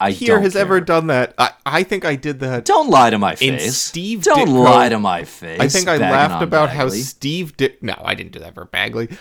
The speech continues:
Speaker 2: S-, I did that for Bagley, the zoom in on the faces. But I d-, used to do that for Steve Ditko 'cause he does draw the funniest, like, literally two dots and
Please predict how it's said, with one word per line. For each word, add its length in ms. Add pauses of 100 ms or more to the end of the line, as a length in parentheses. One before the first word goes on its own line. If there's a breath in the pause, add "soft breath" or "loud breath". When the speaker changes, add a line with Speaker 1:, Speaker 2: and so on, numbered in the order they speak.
(120)
Speaker 2:
S-, 180 (100)
I 80
did 180
that 160
for 80
Bagley, 400
the 160
zoom 300
in 140
on 300
the 80
faces. 600 (300 soft breath)
But 260 (160)
I 120
d-, 100
used 180
to 80
do 40
that 140
for 60
Steve 280
Ditko 300
'cause 140
he 140
does 240
draw 180
the 140
funniest, 680
like, 300
literally 560
two 260
dots 500 (120)
and 280